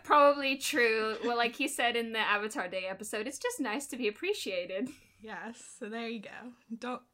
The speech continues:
Speaker 2: don't be nervous. <laughs>
Speaker 1: All right, here is my poem.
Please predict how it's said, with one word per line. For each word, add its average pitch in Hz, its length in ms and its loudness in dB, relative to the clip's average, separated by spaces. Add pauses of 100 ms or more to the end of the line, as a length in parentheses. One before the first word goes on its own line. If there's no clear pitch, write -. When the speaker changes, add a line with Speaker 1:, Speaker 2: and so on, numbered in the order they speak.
Speaker 2:
don't 240 200 -8
be 240 140 -4
nervous. 277 540 -10 (400)
<laughs> - 0 - (560)
Speaker 1:
All 247 100 4
right, 202 320 -2 (480)
here 233 180 -4
is 220 200 -4
my 208 160 -6
poem. 175 400 -12